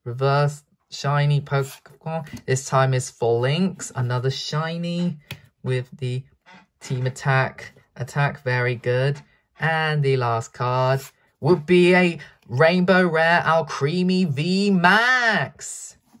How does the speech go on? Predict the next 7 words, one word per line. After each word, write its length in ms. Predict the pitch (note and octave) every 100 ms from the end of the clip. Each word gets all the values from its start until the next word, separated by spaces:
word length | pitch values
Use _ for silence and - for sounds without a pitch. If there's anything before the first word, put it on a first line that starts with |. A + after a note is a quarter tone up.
| _ _
Very 680 | A#2+ A2 C3+ D3 D3+ D3 C#3
nice. 880 | C3+ B2+ C3 B2+ B2 A#2 A2 - - _ _ _ _ _ -
This 240 | C3 -
is 80 | B2+
getting 340 | B2+ A#2 A2 -
better 640 | B2+ B2+ - D3 C3+ C#3 - _ -
and 340 | B2 B2+ B2